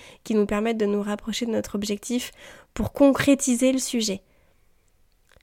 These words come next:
Et c'est en ce sens que l'instinct de survie va se dire « Tiens, on sort de la zone de confort, finalement, ah bah attends,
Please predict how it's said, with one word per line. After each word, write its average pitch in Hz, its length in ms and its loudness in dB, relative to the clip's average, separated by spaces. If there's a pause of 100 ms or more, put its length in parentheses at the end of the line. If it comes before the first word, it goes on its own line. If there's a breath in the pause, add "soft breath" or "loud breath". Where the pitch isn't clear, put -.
(600)
Et 220 140 4
c'est - 320 0
en 233 120 2
ce 233 140 -2
sens 254 340 0
que - 120 -6
l'instinct 214 400 0
de 214 40 0
survie 220 460 -2
va 226 140 -2
se 214 120 -6
dire « 226 280 -2
Tiens, 339 400 0
on 220 80 -2
sort 269 200 -2
de 262 100 2
la 240 120 2
zone 233 220 0
de 220 80 -2
confort, 262 500 0
finalement, 233 600 0 (520)
ah 185 140 -4
bah 160 80 -4
attends, 170 360 -6